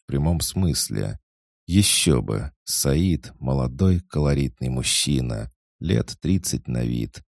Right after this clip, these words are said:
качок, с татуировками на шее и на здоровенных ручищах, в модной стильной одежде,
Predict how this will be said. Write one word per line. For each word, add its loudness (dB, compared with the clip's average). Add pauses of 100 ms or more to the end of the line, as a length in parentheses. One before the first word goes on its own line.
(140)
качок, -2 (340)
с -8
татуировками 2
на -4
шее 0 (180)
и -2
на 2
здоровенных -2
ручищах, -4 (400)
в -6
модной 4
стильной -2
одежде, -4